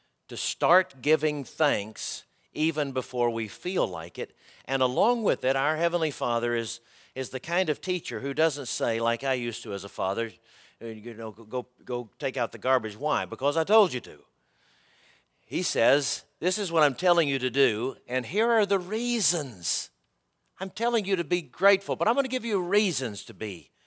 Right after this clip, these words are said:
grateful." The first reason He gives is that, um, the church, the gathered church, is grateful. In other words, I'm calling you to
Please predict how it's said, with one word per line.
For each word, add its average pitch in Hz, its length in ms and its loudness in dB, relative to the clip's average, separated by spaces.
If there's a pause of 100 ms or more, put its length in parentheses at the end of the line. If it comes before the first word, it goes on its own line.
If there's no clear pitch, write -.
(220)
grateful." 95 460 -10 (840)
The 107 60 -10
first 214 320 4
reason 170 300 2
He 147 100 0
gives 110 400 -2
is 120 300 -6 (380)
that, 123 380 -2
um, 104 280 -2 (600)
the 117 80 -14
church, - 920 2 (680)
the 135 80 -4
gathered 190 640 2
church, - 800 -6 (800)
is 139 260 2
grateful. 113 520 -2 (240)
In 147 60 -2
other 165 160 4
words, 151 280 2 (320)
I'm 196 160 2
calling 190 360 6
you 165 140 0
to 131 280 0